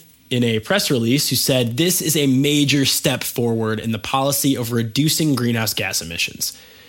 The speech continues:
Sarah Faoli of Greenpeace France did criticize the move for not being very ambitious because, like Nick said, this only impacts three routes. She called it a step in the right direction,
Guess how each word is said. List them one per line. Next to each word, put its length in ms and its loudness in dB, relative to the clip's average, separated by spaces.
Sarah 340 2
Faoli 600 2
of 300 -2
Greenpeace 500 2
France 680 -2
did 500 2
criticize 580 2
the 60 2
move 340 4
for 140 0
not 200 0
being 200 2
very 240 0
ambitious 500 0
because, 480 -4
like 180 -6
Nick 140 -2
said, 320 0
this 140 2
only 220 2
impacts 440 2
three 280 2
routes. 580 -4
She 100 -2
called 200 2
it 60 2
a 40 4
step 360 0
in 80 6
the 80 4
right 200 2
direction, 600 0